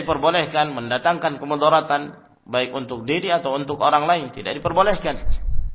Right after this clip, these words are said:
Mereka mengatakan, yakni ahli kesehatan mengatakan, seorang perokok yang,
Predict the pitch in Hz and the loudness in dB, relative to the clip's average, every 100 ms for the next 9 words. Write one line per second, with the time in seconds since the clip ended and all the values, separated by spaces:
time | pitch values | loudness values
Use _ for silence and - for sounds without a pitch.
0 | - - - _ _ _ _ _ _ _ | -10 -20 -20 _ _ _ _ _ _ _
1 | _ _ _ _ _ _ _ _ _ - | _ _ _ _ _ _ _ _ _ -20
2 | - - _ _ _ _ _ _ _ _ | -20 -20 _ _ _ _ _ _ _ _
3 | _ _ _ _ _ _ _ _ _ - | _ _ _ _ _ _ _ _ _ 2
4 | 165 190 196 180 180 180 208 170 175 - | 4 4 4 4 4 4 4 2 2 -6
5 | - - 90 - 139 131 139 143 127 175 | -10 -10 -12 -4 -2 -2 -4 -4 2 2
6 | 185 175 165 170 185 180 160 131 - - | 4 2 2 0 0 0 -2 -4 -18 -20
7 | _ _ _ _ _ _ _ _ _ _ | _ _ _ _ _ _ _ _ _ _
8 | _ _ _ _ - - 180 185 208 196 | _ _ _ _ -14 2 6 8 8 6
9 | 156 - 180 190 - 180 - - 156 170 | 2 8 8 10 8 6 4 -6 0 2
10 | 165 151 | 0 -8